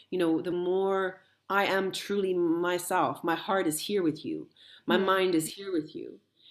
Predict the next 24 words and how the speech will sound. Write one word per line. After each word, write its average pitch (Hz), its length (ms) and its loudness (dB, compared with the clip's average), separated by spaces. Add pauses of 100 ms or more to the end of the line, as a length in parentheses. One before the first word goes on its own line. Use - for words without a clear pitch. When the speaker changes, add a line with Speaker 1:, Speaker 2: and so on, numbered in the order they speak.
(220)
Speaker 1:
the 175 60 -2
more 196 360 4
I'm 175 240 2
able 175 240 2
to 170 120 -4
do 196 220 -2
that, 139 220 -2
and 156 100 2
the 170 60 0
more 175 260 2
you're, 180 520 -2
you're 180 240 -2
doing 180 220 -2
that 156 140 -2
with 156 160 -6
me, 156 460 -4 (720)
when 196 320 0
we 185 80 2
finish 269 360 6
that 139 180 0
exchange, 131 500 -6
we're 147 60 -8
both 170 360 -2
fed, 196 500 -6